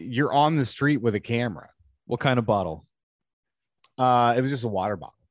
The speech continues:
Speaker 2: Just a water bottle. So,
Speaker 1: Yeah.
Speaker 2: like, wide tip?
Speaker 1: Uh, wide-ish. I mean, it, it worked. It was enough.
Speaker 2: Real thicky in there?
Speaker 1: Yeah, yeah. The,
Speaker 2: Okay.
Speaker 1: that's the worst part is trying to, like, position it while you're sitting in the chair.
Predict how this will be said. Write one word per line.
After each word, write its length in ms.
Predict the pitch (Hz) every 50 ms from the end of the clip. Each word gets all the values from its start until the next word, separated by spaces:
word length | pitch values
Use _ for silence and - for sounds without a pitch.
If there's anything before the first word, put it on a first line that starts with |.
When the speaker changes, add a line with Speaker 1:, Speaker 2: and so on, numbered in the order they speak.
| _ _ _ _ _ _ _ -
Speaker 2:
Just 220 | 113 127 117 -
a 60 | 139 120
water 300 | 107 104 104 110 120 113
bottle. 280 | 123 127 127 131 127
So, 320 | 123 - - 131 123 120 117
Speaker 1:
Yeah. 80 | 110 110
Speaker 2:
like, 320 | 110 107 104 101 - - _ _ _ _ _ _ _ _ _ _ -
wide 320 | 101 104 104 110 107 98
tip? 300 | - - 117 117 135 - _ _ _ _ _ _ _ _ _ _ _ _ _ _ _ _ _ _ _ _ _ - - _ -
Speaker 1:
Uh, 560 | 147 147 156 156 156 156 151 151 151 151 147 143 104 107 120
wide-ish. 1400 | 170 151 135 143 151 156 165 175 175 170 170 165 135 123 - 107 120 117 107 98 90 - - - - - - _
I 80 | 117 120
mean, 140 | 127 127 127
it, 180 | 123 127 127 113 110 117
it 80 | 123 120
worked. 460 | 110 98 107 95 85 80 82 - 107
It 40 | 101
was 120 | 90 82
enough. 400 | 87 80 76 76 73 - - - _ _ _ _ -
Speaker 2:
Real 160 | 107 107 101
thicky 380 | - - 120 110 - - 117 113
in 140 | 113 113
there? 260 | 113 110 110 113 107 _ _ _ _ _ _ _ _ -
Speaker 1:
Yeah, 260 | 113 120 110 98 90 87
yeah. 220 | 85 80 76 76 78 87 -
The, 100 | 120 139
Speaker 2:
Okay. 100 | 143 127
Speaker 1:
that's 260 | 143 156 165 - -
the 100 | 165 165
worst 300 | 147 131 139 165 190 -
part 160 | - 185 160 143
is 100 | 123 -
trying 200 | - 131 127 123
to, 40 |
like, 220 | 113 110 113 110 -
position 580 | - 120 113 95 - 101 127 143 - 156 147
it 140 | 113 110 95
while 180 | 92 98 98 95
you're 140 | 92 98 98
sitting 560 | - - - 120 131 127 123 107 104 98 95
in 220 | 87 104 101 98
the 100 | 92 87
chair. 320 | - - 123 123 120 107